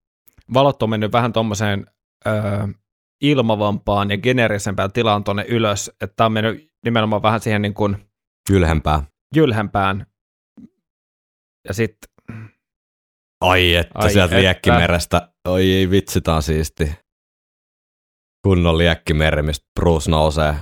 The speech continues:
Speaker 2: haukkanaamio päällä.
Speaker 1: Kyllä. Vähän tuli lapsena mieleen ehkä toi, tota, Mask-elokuva.
Speaker 2: Mm.
Speaker 1: Saikohan Brucekin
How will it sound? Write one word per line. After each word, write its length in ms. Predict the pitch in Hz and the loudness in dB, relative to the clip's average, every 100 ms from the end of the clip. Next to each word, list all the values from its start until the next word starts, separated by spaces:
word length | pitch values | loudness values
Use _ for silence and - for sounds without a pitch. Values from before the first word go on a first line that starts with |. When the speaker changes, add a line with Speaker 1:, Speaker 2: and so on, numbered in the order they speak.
| - 80 | -8 -2
Speaker 2:
haukkanaamio 760 | 85 80 - 76 76 76 78 | 0 0 -2 0 0 0 -2
päällä. 360 | 78 76 76 73 - _ _ - | -2 -2 0 -4 -8 _ _ -8
Speaker 1:
Kyllä. 260 | 113 107 104 _ _ _ _ _ - | -4 -2 -4 _ _ _ _ _ -4
Vähän 160 | 135 139 | 0 0
tuli 360 | 120 120 - _ _ - | 0 -2 -2 _ _ -4
lapsena 400 | 120 123 - 110 | -2 -2 -2 -2
mieleen 340 | 104 104 101 | 0 0 0
ehkä 180 | 101 110 | -2 -4
toi, 360 | 101 107 101 95 _ - | -2 0 0 -2 _ -8
tota, 280 | 98 107 - | -2 -2 0
Mask-elokuva. 1120 | 113 117 98 - - - 104 95 - 92 95 - _ - | 0 0 -2 -6 -10 -4 -2 -2 -4 -4 -4 -4 _ 0
Speaker 2:
Mm. 460 | 123 143 92 73 69 _ _ _ _ _ _ _ _ - | 4 4 2 0 -4 _ _ _ _ _ _ _ _ -4
Speaker 1:
Saikohan 400 | 120 117 113 113 | -2 0 0 -2
Brucekin 420 | 123 120 - 95 | 0 -2 -2 -8